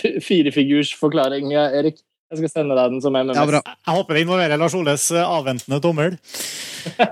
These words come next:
Speaker 4: Avventende tommel på fasen.
Speaker 1: <laughs> Jeg skal lage et Wikipedia-
Speaker 2: Det, det, den får en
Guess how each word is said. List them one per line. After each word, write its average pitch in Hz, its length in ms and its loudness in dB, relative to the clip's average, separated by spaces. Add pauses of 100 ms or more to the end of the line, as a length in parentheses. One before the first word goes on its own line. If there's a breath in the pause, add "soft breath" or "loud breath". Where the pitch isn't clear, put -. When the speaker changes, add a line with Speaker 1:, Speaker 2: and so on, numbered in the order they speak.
(840)
Speaker 4:
Avventende 165 480 0
tommel 151 240 2
på 160 160 0 (160)
fasen. 156 320 0 (160)
Speaker 1:
<laughs> - 100 -6
Jeg 185 300 0
skal 196 100 -4
lage 208 220 0
et 180 80 -4
Wikipedia- 185 400 0
Speaker 2:
Det, 190 140 0 (100)
det, 214 140 0 (100)
den 214 180 0
får 226 240 2
en 220 60 -2